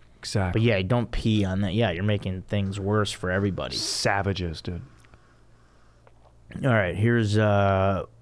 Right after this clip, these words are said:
Speaker 2: I think this will be the last email for the day. Uh, this is from Terry. He says, "Hey, Joe, I am in the Marine Corps." All right, thanks a lot for your service,
Speaker 1: Oh, yeah.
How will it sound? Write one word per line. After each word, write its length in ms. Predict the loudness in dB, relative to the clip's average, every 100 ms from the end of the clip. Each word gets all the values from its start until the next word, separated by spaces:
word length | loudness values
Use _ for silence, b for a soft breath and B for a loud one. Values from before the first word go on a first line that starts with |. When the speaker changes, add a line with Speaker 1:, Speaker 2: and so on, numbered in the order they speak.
| -16
Speaker 2:
I 60 | -4
think 180 | 0 0
this 160 | 0
will 60 | -2
be 100 | -6
the 100 | -4
last 420 | -2 0 -2 -2
email 320 | -2 0 0 -4
for 160 | -6
the 80 | -8
day. 420 | -4 -2 -2 -4 -8 B B B B B -20 -6
Uh, 460 | -2 0 0 -2 -4
this 200 | -4 -4
is 60 | -4
from 200 | -4 -6
Terry. 520 | -4 0 2 2 0
He 60 | -4
says, 260 | -2 0
"Hey, 200 | 2 2
Joe, 400 | 2 2 4 4
I 160 | 2 2
am 180 | 2 2
in 80 | 2
the 60 |
Marine 400 | 2 2 2 2
Corps." 440 | 2 2 4 2 0 B B B B B
All 120 | -2
right, 220 | 0 0 0
thanks 240 | -2 0
a 40 |
lot 180 | 0 0
for 60 | -2
your 100 | -4
service, 680 | -2 2 4 4 2 0
Speaker 1:
Oh, 120 |
yeah. 0 | -4